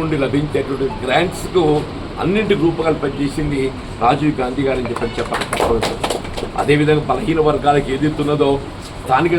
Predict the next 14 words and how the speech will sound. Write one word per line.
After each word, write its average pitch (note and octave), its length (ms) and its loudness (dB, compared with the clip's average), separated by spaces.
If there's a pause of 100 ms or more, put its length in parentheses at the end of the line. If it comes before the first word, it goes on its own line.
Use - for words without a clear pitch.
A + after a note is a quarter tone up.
సంస్థల్లో D3+ 440 4 (760)
ఇవాళ C3 240 0
వారికి B2+ 280 2
ముప్పై C#3 260 2
మూడు C3+ 200 -2
శాతం D#3 360 2
ఆనాడు D#3 280 4 (180)
రిజర్వేషన్ D3+ 520 0
సౌకర్యం C#3 340 0
కల్పింపజేయబడే C#3 680 -2
విధంగా, C#3+ 320 0 (600)
మహిళలకు F3 500 4
ఏదైతుందో D3+ 400 2 (100)
ప్రాధాన్యత D3 440 2